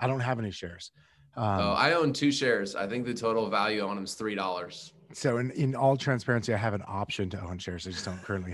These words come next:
Speaker 1: <laughs> own shares.
Speaker 2: Okay.
Speaker 1: I like to gamble. I don't care. Anyways, so lots going on this week in the world of the <laughs> real estate public markets.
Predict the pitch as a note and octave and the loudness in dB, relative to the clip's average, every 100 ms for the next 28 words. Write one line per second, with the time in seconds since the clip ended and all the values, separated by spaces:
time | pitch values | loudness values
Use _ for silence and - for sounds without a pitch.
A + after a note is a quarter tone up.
0 | - F#2 - A2 - - - - - - | -8 -10 -10 -10 -12 -16 -18 -18 -20 -20
1 | - _ _ - - - - - - - | -20 _ _ -18 -16 -16 -12 -12 -12 -16
2 | _ B2+ C3 G#2+ A2+ C#3 C#3+ A2+ A2+ E3 | _ -18 -10 -4 0 0 0 -2 0 -2
3 | F2 D#2+ - F#2 G#2+ - F#2 G#2 - - | -6 -12 -14 -8 -6 -4 -6 -6 -10 0
4 | F#3+ G#3 A2 G2 - - G3 B2+ - E3 | 6 6 6 0 -6 4 6 6 2 6
5 | G3+ - G3 F3 E3 D#3+ D3+ D#3 C#3+ D3 | 6 8 8 10 8 6 2 2 2 2
6 | C#3 C3+ C3 E3+ D3 C3+ B2+ A#2+ A2+ G2 | 2 4 6 6 6 2 2 -2 -2 -2
7 | - D#3+ B2 D3+ C3+ C3 C3 B2+ B2 B2+ | 0 0 2 4 4 2 2 4 4 2
8 | A#2 | -2